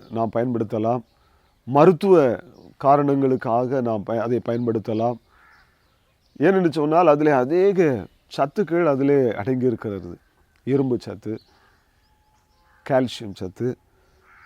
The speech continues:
உயிர் சத்துக்கள், கார்போஹைட்ரேட், நீர் சத்து, இப்படி அநேக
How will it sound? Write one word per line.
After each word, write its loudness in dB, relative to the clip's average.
உயிர் 4
சத்துக்கள், -4
கார்போஹைட்ரேட், -4
நீர் -2
சத்து, -8
இப்படி -6
அநேக -8